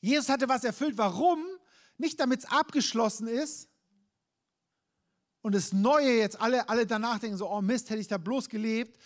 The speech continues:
sondern er hat was in, in Be-, ähm, was verändert.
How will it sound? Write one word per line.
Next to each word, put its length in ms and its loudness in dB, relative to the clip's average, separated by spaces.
sondern 240 -4
er 160 2
hat 140 0
was 200 2
in, 160 0
in 200 -2
Be-, 200 4
ähm, 320 -6
was 200 -2
verändert. 1000 -2